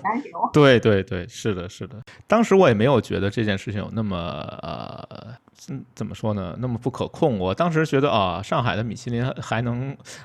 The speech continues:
Speaker 2: 呃，送外卖，我觉得还挺好的。然后我还，当时还 <laughs> 发给了苏菲老师，我说供你参考，我说可以点点这些外卖尝一尝。
Speaker 1: 然后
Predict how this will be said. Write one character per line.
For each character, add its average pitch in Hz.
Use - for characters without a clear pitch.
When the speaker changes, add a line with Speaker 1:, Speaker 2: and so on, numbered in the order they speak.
Speaker 2:
呃， 101
送 -
外 131
卖， 131
我 87
觉 107
得 113
还 135
挺 147
好 -
的。 92
然 92
后 95
我 92
还， 101
当 123
时 117
还 110
<laughs> -
发 139
给 117
了 98
苏 117
菲 110
老 101
师， -
我 92
说 101
供 120
你 98
参 113
考， 110
我 87
说 87
可 -
以 101
点 92
点 95
这 92
些 98
外 104
卖 101
尝 -
一 95
尝。 98
Speaker 1:
然 403
后 -